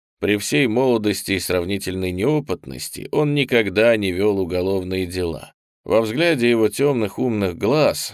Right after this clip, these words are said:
светилась мудрость. Рамиресом он показался искренним в своем желании помочь. Рут рассказала ему о лос-анджелесской прессе и об отношении Ричарда к Адашику.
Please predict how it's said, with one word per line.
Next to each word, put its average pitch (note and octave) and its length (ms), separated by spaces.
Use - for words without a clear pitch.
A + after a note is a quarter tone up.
светилась E3 600
мудрость. - 680
Рамиресом C3 840
он D3 160
показался A#2 560
искренним F#2+ 760
в - 40
своем F#2 320
желании F2+ 480
помочь. - 640
Рут D3+ 340
рассказала G#2+ 640
ему G#2+ 380
о G#2 40
лос-анджелесской C3 800
прессе G2 840
и F#2+ 80
об G2 220
отношении G2 760
Ричарда A2+ 580
к A2 100
Адашику. - 760